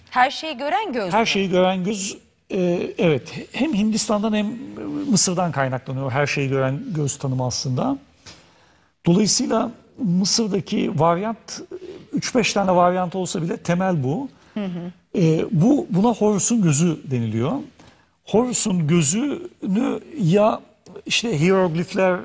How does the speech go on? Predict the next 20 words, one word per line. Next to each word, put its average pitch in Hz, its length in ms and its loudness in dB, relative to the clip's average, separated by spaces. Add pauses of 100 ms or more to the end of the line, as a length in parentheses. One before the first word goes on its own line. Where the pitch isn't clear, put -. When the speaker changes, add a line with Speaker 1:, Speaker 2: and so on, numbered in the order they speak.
(120)
Speaker 2:
şeklinde 156 680 -2
çiziyorsunuz. 131 840 -2 (300)
Speaker 1:
Şu. 208 320 -2 (1160)
Speaker 2:
Evet. 131 440 -2 (600)
Ondan 139 380 0
sonra 170 220 2
veya 202 160 6
muska 170 380 2
olarak 190 460 2
üzerinize 180 840 0
taşıyabiliyorsunuz. 127 1080 -2 (380)
Veya, 185 440 2 (180)
e, 175 540 0
kefenlerinize, 175 1040 0
mumyalarınızın 170 760 4
üzerine 160 320 0
koyuyorsunuz. 127 760 -4 (360)
Veya 165 260 4
dövme 165 260 4
olarak 170 540 0